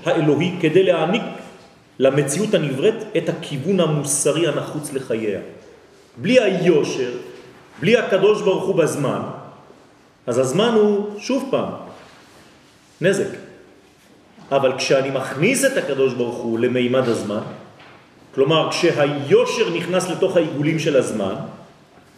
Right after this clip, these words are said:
אז זה תוספת חיים, תוספת שפע, וכל הזמנים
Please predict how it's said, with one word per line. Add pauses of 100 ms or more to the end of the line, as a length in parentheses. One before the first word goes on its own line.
(180)
אז
זה
תוספת
חיים, (420)
תוספת
שפע, (840)
וכל
הזמנים